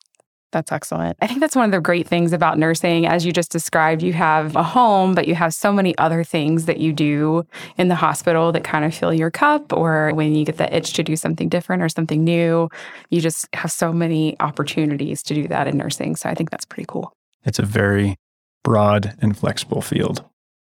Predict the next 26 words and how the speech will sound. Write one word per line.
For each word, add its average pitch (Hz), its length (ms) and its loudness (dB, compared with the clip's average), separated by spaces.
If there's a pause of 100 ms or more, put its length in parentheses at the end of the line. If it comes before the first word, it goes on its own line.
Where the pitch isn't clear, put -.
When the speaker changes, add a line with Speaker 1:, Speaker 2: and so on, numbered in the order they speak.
(280)
Speaker 2:
That's 104 160 -2
a 107 40 0
huge - 180 -2
benefit. - 360 -6 (300)
Speaker 1:
Yeah, 202 540 0
yeah. 180 320 -2 (560)
So 233 560 4 (480)
one 226 240 4
of 302 120 2
the 254 100 2
reasons, 185 760 2
or 180 220 4
one 185 80 2
of 185 80 2
the 170 260 4
s-, - 300 -8
subject 185 480 0
focuses 170 680 0
that 170 420 2
we 185 80 2
wanted 170 240 2
to 156 60 -4
talk - 280 0
about 151 220 0
today 160 340 2
was 156 440 2